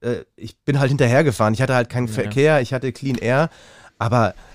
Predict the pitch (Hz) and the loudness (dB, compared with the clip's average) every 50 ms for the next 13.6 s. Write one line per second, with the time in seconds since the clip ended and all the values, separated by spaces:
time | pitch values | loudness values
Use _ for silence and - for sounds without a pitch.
0 | - - - 110 135 127 - 120 117 - - - 110 117 160 - - - 220 233 | -14 -10 -6 -6 -6 -4 -4 -4 -4 -6 -6 -4 -4 -2 -2 -2 -2 -2 -2 -2
1 | 208 - 127 113 101 82 92 110 113 131 170 196 - - - 120 120 120 113 95 | -2 -2 -2 -2 -2 0 0 0 2 2 2 0 -4 -6 -4 -2 -2 0 -2 -2
2 | 95 - - 98 113 143 165 - 185 139 127 120 - - - 139 151 - - - | -6 -8 -2 0 0 0 0 0 -2 -2 -2 -2 -4 -4 -4 -6 -6 -6 -6 -8
3 | 107 104 - - 120 107 107 104 - - 101 101 123 160 190 190 175 151 - - | -6 -6 -2 -2 0 0 0 -2 -4 -6 -2 0 2 2 4 2 0 0 -2 -6
4 | 101 - - - 104 113 156 214 - - - 107 87 - 92 85 73 - _ _ | -8 -8 -8 -4 0 0 0 0 0 -2 -4 -4 -4 -4 -6 -8 -10 -12 _ _
5 | _ 131 127 117 - 107 92 - - _ _ - 117 107 131 147 - - 101 87 | _ -14 -14 -14 -14 -16 -18 -18 -20 _ _ -16 -8 -6 -6 -4 -4 -4 -6 -6
6 | - 147 147 - 147 139 107 98 120 113 107 147 123 117 110 107 101 92 85 120 | -6 -6 -6 -6 -6 -8 -4 -4 -4 -2 -2 0 0 2 2 2 0 0 -2 -6
7 | 117 - - 120 113 113 90 117 117 117 120 117 117 117 117 107 120 139 156 - | -8 -8 -8 -6 -6 -6 -6 -6 -6 -6 -8 -8 -6 -6 -6 -4 -6 -8 -8 -8
8 | 208 202 180 - - - - - - - 127 139 139 156 139 135 120 110 131 147 | -8 -10 -10 -10 -14 -20 -20 -20 -10 -4 -2 -2 0 0 -2 -2 -2 -2 -2 -2
9 | 180 - - 170 147 156 156 - - 147 139 - 135 143 147 151 143 131 127 - | -2 -4 -8 -8 -8 -8 -6 -6 -8 -8 -8 -8 -8 -6 -6 -6 -6 -4 -4 -4
10 | 127 - - 175 - - 175 - - - 180 175 175 180 180 - - - 160 160 | -6 -6 -6 -8 -8 -6 -8 -8 -8 -6 -4 0 0 2 0 0 -2 -2 -2 0
11 | 165 160 160 156 - 160 147 160 147 - 160 156 156 151 147 143 147 - - 117 | 0 -2 -4 -6 -8 -10 -10 -10 -8 -4 -2 0 0 0 -2 -4 -6 -8 -6 -2
12 | 113 117 117 104 85 - 139 139 - - 139 110 - - - - 139 139 - 139 | 0 2 2 2 2 -2 -6 -8 -6 -4 -2 -2 -2 -2 -4 -4 -6 -6 -6 -8
13 | 135 131 127 123 123 131 151 156 139 127 127 131 | -10 -8 -8 -6 -4 -4 -4 -6 -6 -8 -8 -10